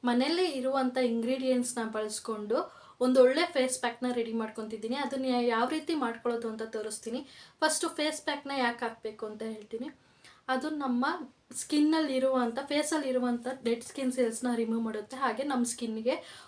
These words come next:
ಒಂದೊಳ್ಳೆ ಮಾಯಿಶ್ಚರೈಸರ್ ಆಗಿ ಯೂಸ್ ಮಾಡುತ್ತೆ. ಹಾಗಾಗಿ ಫೇಸ್ ಪ್ಯಾಕ್‌ನ ವೀಕ್ಲಿ ಒನ್ಸ್ ಆದ್ರೂ ಯೂಸ್ ಮಾಡಬೇಕು, ಆವಾಗ ನಮ್ಮ ಸ್ಕಿನ್ನು ಒಳ್ಳೆ ಗ್ಲೋಯಿಂಗ್ ರೀತಿಯಲ್ಲಿ ಬರುತ್ತೆ. ಇವಾಗ ನಾನು ಫೇಸ್ ಪ್ಯಾಕ್‌ನ ಯಾವ ರೀತಿ ಯೂಸ್ ಮಾಡ-, ರೆಡಿ ಮಾಡ್ಕೊಳ್ಳೋದು ಅಂತ ತೋರಿಸ್ತೀನಿ ಬನ್ನಿ.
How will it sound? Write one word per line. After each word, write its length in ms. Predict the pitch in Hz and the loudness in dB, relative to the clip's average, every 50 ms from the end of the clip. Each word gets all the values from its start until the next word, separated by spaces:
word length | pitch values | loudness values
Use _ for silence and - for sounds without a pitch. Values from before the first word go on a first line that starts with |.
| - - | -4 2
ಒಂದೊಳ್ಳೆ 540 | 254 247 254 240 233 233 247 285 339 359 | 4 6 6 6 6 6 4 4 4 4
ಮಾಯಿಶ್ಚರೈಸರ್ 720 | 311 269 240 240 - - 269 262 254 254 240 240 254 240 240 | 4 4 2 2 0 0 0 2 2 2 2 2 0 0 0
ಆಗಿ 580 | 233 233 233 277 339 381 - - - - - _ - | -2 -2 -4 -4 -4 -4 -6 -10 -20 -20 -18 _ -2
ಯೂಸ್ 240 | 240 240 233 226 233 - | 0 2 2 0 0 -2
ಮಾಡುತ್ತೆ. 360 | 240 226 220 226 220 - 254 | -2 0 0 -2 -2 -2 -2
ಹಾಗಾಗಿ 520 | 262 254 254 220 214 214 214 208 214 254 320 | -2 0 -2 -2 -2 -2 -4 -4 -4 -4 -6
ಫೇಸ್ 340 | 320 - 285 240 240 233 | -2 0 0 0 0 -2
ಪ್ಯಾಕ್‌ನ 340 | - - 226 220 214 233 226 254 294 277 | -4 -6 -8 -8 -6 -6 -4 -4 -2 -2
ವೀಕ್ಲಿ 340 | 233 240 254 254 - 247 254 | -2 -2 -4 -4 -4 -4 -2
ಒನ್ಸ್ 360 | 233 226 220 220 226 220 - | -2 -2 -2 -2 -2 -2 -2
ಆದ್ರೂ 360 | 214 208 214 226 220 220 254 302 277 254 | -4 -4 -4 -4 -4 -2 -2 -2 0 0
ಯೂಸ್ 200 | 240 226 226 - | -2 -2 -2 -2
ಮಾಡಬೇಕು, 400 | 233 214 214 208 214 208 - 262 | -4 -4 -4 -4 -6 -4 -2 0
ಆವಾಗ 220 | 262 233 220 220 285 | 0 0 0 -2 -2
ನಮ್ಮ 200 | 294 285 262 247 | -2 0 0 0
ಸ್ಕಿನ್ನು 400 | 240 - - 254 226 220 233 294 | -2 -2 -4 -6 -4 -2 -2 -2
ಒಳ್ಳೆ 280 | 311 269 240 226 269 277 | -2 -2 -2 -2 -2 -4
ಗ್ಲೋಯಿಂಗ್ 540 | 233 - 226 226 240 254 254 254 254 240 226 | -2 0 2 4 4 4 4 4 2 0 0
ರೀತಿಯಲ್ಲಿ 520 | 226 226 220 - 214 214 208 226 294 415 - - - - - - - - - _ _ _ _ - | -2 -4 -4 -6 -6 -6 -4 -4 -4 -6 -6 -8 -16 -20 -20 -20 -20 -20 -20 _ _ _ _ -4
ಬರುತ್ತೆ. 480 | 220 226 208 - - 285 339 381 - - _ _ _ _ _ _ _ _ _ _ _ _ _ | -2 -2 -2 -2 -2 -4 -4 -4 -6 -12 _ _ _ _ _ _ _ _ _ _ _ _ _
ಇವಾಗ 320 | 262 277 277 302 294 285 277 | -2 2 4 4 6 4 4
ನಾನು 420 | 269 254 247 247 320 453 466 - - _ _ _ _ - | 4 4 2 2 2 0 -2 -6 -12 _ _ _ _ 0
ಫೇಸ್ 240 | - 285 302 294 - | 2 4 4 4 2
ಪ್ಯಾಕ್‌ನ 260 | - 294 277 - - 277 285 | 0 -2 -2 -4 -4 -4 0
ಯಾವ 220 | 269 247 233 240 262 | 2 4 4 4 4
ರೀತಿ 440 | 247 247 247 - - 302 359 370 - _ _ _ _ _ _ _ _ - | 4 2 -2 -4 -2 -2 -2 -2 -4 _ _ _ _ _ _ _ _ -2
ಯೂಸ್ 280 | 262 262 269 254 262 254 | 0 2 2 2 2 2
ಮಾಡ-, 440 | 247 240 233 233 233 226 220 226 - - - | 2 4 4 4 4 2 2 0 -4 -2 2
ರೆಡಿ 200 | 240 254 262 277 | 4 4 4 4
ಮಾಡ್ಕೊಳ್ಳೋದು 540 | 294 285 269 254 262 247 233 226 226 226 220 | 2 0 0 2 2 4 4 6 6 4 2
ಅಂತ 140 | 214 220 220 | 0 0 -2
ತೋರಿಸ್ತೀನಿ 600 | 220 226 226 220 220 214 - - 226 220 226 226 | -2 0 0 0 0 -2 -4 -4 -2 -2 -2 -2
ಬನ್ನಿ. 320 | 226 - 220 214 214 202 | -2 0 -2 -2 -2 -4